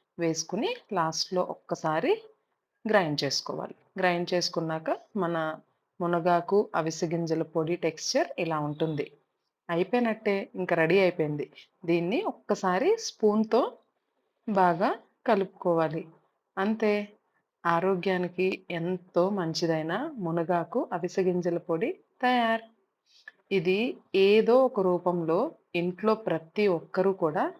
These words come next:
రోజుకి ఒక స్పూన్ అయినా తీసుకోవాలి. ఈ పొడిలో అన్ని హెల్దీ ఇంగ్రీడియంట్సే. మునగాకు, ఫ్లాక్స్ సీడ్స్, నువ్వులు, కరివేపాకు.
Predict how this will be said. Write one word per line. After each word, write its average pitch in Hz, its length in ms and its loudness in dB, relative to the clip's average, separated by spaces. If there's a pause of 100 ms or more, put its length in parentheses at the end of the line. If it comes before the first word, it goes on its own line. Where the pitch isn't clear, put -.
(100)
రోజుకి 180 500 0 (140)
ఒక - 180 -6
స్పూన్ 180 480 0
అయినా 165 260 -2
తీసుకోవాలి. 151 680 -2 (840)
ఈ 190 160 0
పొడిలో 196 500 2 (380)
అన్ని 240 520 4
హెల్దీ 214 380 4
ఇంగ్రీడియంట్సే. 185 800 2 (460)
మునగాకు, 170 680 2 (140)
ఫ్లాక్స్ 165 580 0
సీడ్స్, 170 420 0 (380)
నువ్వులు, 165 600 2 (320)
కరివేపాకు. 165 760 2